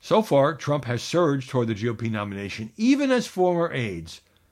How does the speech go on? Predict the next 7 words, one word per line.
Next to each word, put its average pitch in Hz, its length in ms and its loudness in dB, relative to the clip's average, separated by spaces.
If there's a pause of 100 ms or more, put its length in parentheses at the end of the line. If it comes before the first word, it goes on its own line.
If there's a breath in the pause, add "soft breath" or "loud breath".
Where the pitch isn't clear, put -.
(240)
critical 247 460 0
of - 100 -2
him, 110 140 -4
have 101 240 -6
blanketed 185 580 2
the 151 140 4
airwaves. 98 640 -4